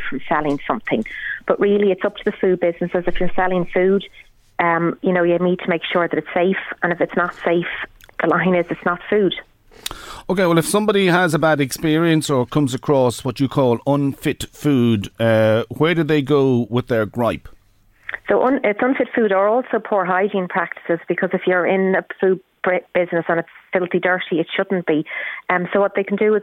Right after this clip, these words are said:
Speaker 1: go onto our website. We have an online complaint form,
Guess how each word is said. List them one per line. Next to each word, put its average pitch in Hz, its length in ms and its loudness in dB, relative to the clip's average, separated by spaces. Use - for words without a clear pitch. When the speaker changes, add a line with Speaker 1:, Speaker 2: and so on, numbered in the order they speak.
Speaker 1:
go 202 120 2
onto 214 260 0
our 190 100 2
website. 185 560 0
We 196 120 0
have 185 320 0
an 185 120 -2
online 180 520 0
complaint 220 520 -2
form, 247 320 2